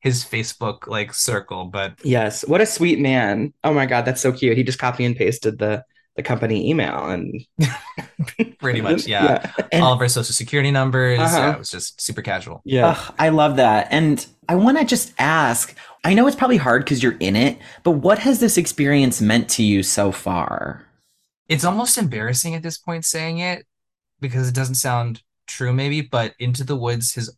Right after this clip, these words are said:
Speaker 1: always been my favorite musical of all time. And I've just, like, I grew up on the P B S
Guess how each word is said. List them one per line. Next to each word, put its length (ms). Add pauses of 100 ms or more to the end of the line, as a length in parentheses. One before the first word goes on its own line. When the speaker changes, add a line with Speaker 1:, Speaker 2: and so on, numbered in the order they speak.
Speaker 1:
always 480
been 260
my 220 (200)
favorite 460
musical 720 (240)
of 200 (520)
all 280
time. 640 (760)
And 640 (320)
I've 280 (280)
just, 920 (400)
like, 220
I 160
grew 220
up 120
on 100
the 100
P 180
B 160
S 500